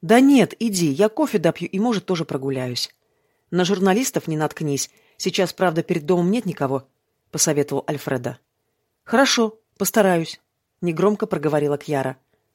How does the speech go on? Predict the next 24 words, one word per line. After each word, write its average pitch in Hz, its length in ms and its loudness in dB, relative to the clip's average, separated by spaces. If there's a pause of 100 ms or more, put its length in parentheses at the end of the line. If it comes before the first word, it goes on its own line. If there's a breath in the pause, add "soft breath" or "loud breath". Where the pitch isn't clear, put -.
(100)
Она 185 200 2
всегда 165 380 0
стремилась 185 520 -2
выглядеть 165 400 -2
богатой 170 400 0
аристократкой, 160 800 -2 (240 soft breath)
хотя 165 320 0
знала, 180 280 0
что - 160 -6
их 170 240 -6
богатство 175 520 -2
и 190 160 -4
доля 160 260 2
голубой 160 360 -2
крови 214 360 0
очень 202 260 -6
сильно 170 260 -4
преувеличены. 139 720 -8 (640)
Но 196 140 4
ей 233 140 6
нравилось 240 420 4
сохранять 175 480 0
эту 170 200 -8
традицию, 156 640 0